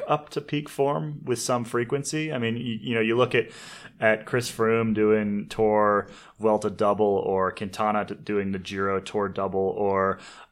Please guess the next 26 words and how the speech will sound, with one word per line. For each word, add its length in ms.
uh, 200
maybe 200
even 160
an 320
even 260
better 260
example 420
is 100
Bradley 420
Wiggins, 540
you 140
know, 100
in 80
two 140
thousand 240
twelve, 480
winning 320
everything 340
from 180
Paris-Nice 640
straight 320
through 120
the 40
Tour 280
de 40
France. 420